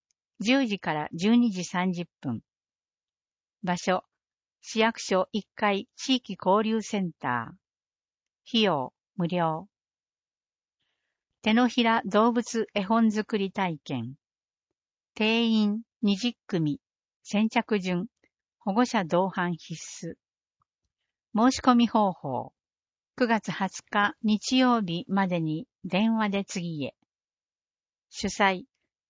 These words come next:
桜井読書の森、子どもキャラバン。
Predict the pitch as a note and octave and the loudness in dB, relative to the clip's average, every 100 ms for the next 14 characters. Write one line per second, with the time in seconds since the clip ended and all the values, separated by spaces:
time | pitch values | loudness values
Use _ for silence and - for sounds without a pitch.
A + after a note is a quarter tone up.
0 | _ - G#3+ - B3 A3 F3+ E3+ A3 - | _ -4 -2 0 2 2 0 -2 -2 -2
1 | G3+ E3 D3+ D3 D3+ D#3+ - _ _ _ | -2 0 0 -2 -4 -6 -12 _ _ _
2 | _ G3 G#3+ B3 A#3 - F#3+ E3+ D3+ C#3 | _ 0 4 4 2 0 0 -2 -4 -8